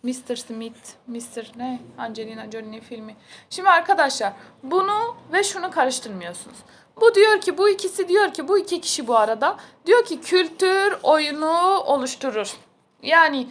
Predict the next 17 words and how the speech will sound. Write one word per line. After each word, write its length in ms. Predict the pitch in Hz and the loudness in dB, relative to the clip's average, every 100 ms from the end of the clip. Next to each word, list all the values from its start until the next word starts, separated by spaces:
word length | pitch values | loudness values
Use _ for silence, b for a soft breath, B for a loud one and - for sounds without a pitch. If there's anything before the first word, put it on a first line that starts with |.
| B B | B B
bizim 240 | 320 381 415 | -4 -4 -4
içinde 440 | 320 320 311 320 | -6 -4 -2 -2
bulunduğumuz 640 | 302 311 294 311 311 - - | -2 -6 -6 -6 -6 -10 -8
kültürle, 920 | 330 277 - 320 262 254 302 294 277 247 | -6 -6 -6 -6 -6 0 2 2 0 -6
kültürün 500 | 311 - 311 349 285 | -10 -8 -8 -6 -6
durumu 400 | 277 277 359 311 | -6 -4 0 0
oyunumuzu 420 | 311 294 294 277 | 0 -2 -6 -4
oluşturur. 380 | 285 233 - 233 | -4 -4 -12 -4
Mesela 340 | 339 330 277 | 0 2 2
biz 220 | 311 262 | 0 -6
bir 120 | 294 254 | -8 -8
düğün 280 | 311 339 | -8 -6
görürüz, 440 | 247 240 226 269 349 B B B - | -2 -2 -2 -4 -10 B B B -4
gideriz 460 | 311 339 277 240 | 0 0 0 -6
düğüncülük 500 | 262 277 262 269 - | -6 -4 -4 -6 -2
oynarız. 520 | 226 190 170 156 - b b b | -2 -2 -8 -12 -16 b b b
Bu 380 | 247 349 415 415 | 0 4 4 2